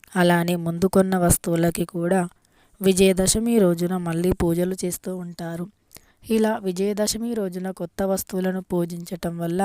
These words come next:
సంవత్సరం మొత్తం ఎలాంటి ఆటంకాలు లేకుండా ఆనందంగా ఉండగలుగుతాము అని శాస్త్రం వివరిస్తుంది. మరి విజయదశమి రోజున అంతటి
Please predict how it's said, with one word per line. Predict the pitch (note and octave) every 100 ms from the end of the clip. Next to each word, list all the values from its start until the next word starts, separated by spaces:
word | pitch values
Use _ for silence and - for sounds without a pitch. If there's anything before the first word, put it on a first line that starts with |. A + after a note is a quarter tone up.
| F3+ - _ _ _
సంవత్సరం | - G#3+ G#3 - - C4+
మొత్తం | G3+ - G3 F#3+
ఎలాంటి | E3 E3+ G3 G#3
ఆటంకాలు | F3 E3 F3+ F3+ F3+ F3 E3+
లేకుండా | E3+ E3+ - F3+ F3 F#3 F#3 _ _ _ _ -
ఆనందంగా | G#3 A3+ C4 B3+ A#3 A#3+
ఉండగలుగుతాము | G#3+ F3 F3 F3 F3 F3 F3 F3 E3+ F#3
అని | F3 E3+ F#3+
శాస్త్రం | F#3+ F3 - F#3+ G3
వివరిస్తుంది. | E3+ E3+ F3 - F3 E3+ E3+ F#3+ _ _ _ _
మరి | A3 A3
విజయదశమి | G3 F#3+ A3 A#3 A3+ A#3 A#3 B3
రోజున | A3 G3+ G3+
అంతటి | G#3 F3+ F#3 A3 A3